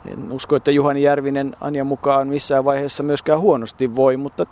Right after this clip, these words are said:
niin kuin sanoit, suomalainen perisynti, ja kai se ajankuva oli ja jonkinlainen sellainen sodan jälkeisen ajan elintasomerkki, että, että kun urheiluura loppui, niin, niin sitten oli enemmän aikaa myös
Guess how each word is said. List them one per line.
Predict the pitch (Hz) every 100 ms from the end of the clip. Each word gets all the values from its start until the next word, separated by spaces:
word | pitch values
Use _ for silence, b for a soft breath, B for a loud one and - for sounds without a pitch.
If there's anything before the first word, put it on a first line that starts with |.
| 240
niin | 175 127
kuin | 185
sanoit, | 160 95 90
suomalainen | - 120 110 156 175 160
perisynti, | 175 160 147 - 151 135 139
ja | 143 - B B
kai | - 123
se | 127
ajankuva | - 156 143 123 117 139 131 123 117
oli | 117 120 123 117
ja | 117 117 -
jonkinlainen | 123 117 110 107 110
sellainen | 107 113 104 101 104 B B B B
sodan | - 127 110
jälkeisen | 98 98 - 110 98 107
ajan | 98 113 104 98
elintasomerkki, | 117 110 92 98 107 101 104 101 - - 90
että, | 92 - 85
että | 101 120
kun | - 180
urheiluura | 131 131 131 143 127 123 -
loppui, | 143 - - 117 117
niin, | 120 -
niin | 131
sitten | 127 123 117
oli | 127
enemmän | 143 131 120 127
aikaa | 127 110 110 107
myös | 113 113 101 -